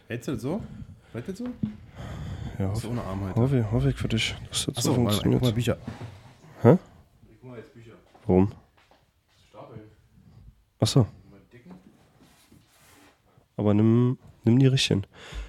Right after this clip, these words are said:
Speaker 2: <coughs> Bin übrigens immer noch krank. Max Ressler, wirklich, der ist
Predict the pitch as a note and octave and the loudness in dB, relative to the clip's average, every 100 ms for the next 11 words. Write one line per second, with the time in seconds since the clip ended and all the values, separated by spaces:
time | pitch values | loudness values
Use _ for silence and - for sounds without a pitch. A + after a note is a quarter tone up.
0 | - - - - - - _ _ _ - | -18 -20 -20 -20 -20 -20 _ _ _ -2
1 | - A#2 - - D#4 - - E3+ A2+ - | 2 2 2 2 0 0 -2 -8 -10 -16
2 | - - - - _ _ _ E2+ F2 E2+ | -20 -20 -20 -20 _ _ _ -2 0 0
3 | E2+ F2 F2 F2 - F#2+ F#2 - F2+ - | -2 0 0 -2 -4 -6 -4 -4 -4 -2
4 | G2+ - F#2 G2+ E2+ E2+ - F#2+ A#2 - | -2 0 0 0 -2 -4 -2 -4 -2 -2
5 | - - | -2 -6